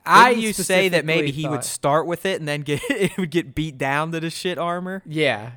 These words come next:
Speaker 1: that's kinda
Speaker 2: Okay.
Speaker 1: what I first thought. And then even after that, when we saw the first episode of Mando, I was like, "Okay, well, maybe he'll kinda get it piece by piece as the season progresses."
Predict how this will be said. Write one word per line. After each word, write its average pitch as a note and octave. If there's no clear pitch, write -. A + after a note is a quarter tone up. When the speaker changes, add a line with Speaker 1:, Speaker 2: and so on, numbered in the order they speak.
Speaker 1:
that's D#3
kinda G#3
Speaker 2:
Okay. F3+
Speaker 1:
what E3+
I D3+
first D#3
thought. E3+
And D#3
then D3+
even G#3
after D#3+
that, D#3
when C#3+
we C#3
saw D#3
the D3+
first D3+
episode D3+
of B2+
Mando, D3
I C3+
was C3
like, C#3
"Okay, F#3
well, D3+
maybe E3
he'll D3+
kinda C#3+
get C#3+
it -
piece D#3
by C#3
piece D3+
as B2+
the C3+
season C#3+
progresses." C#3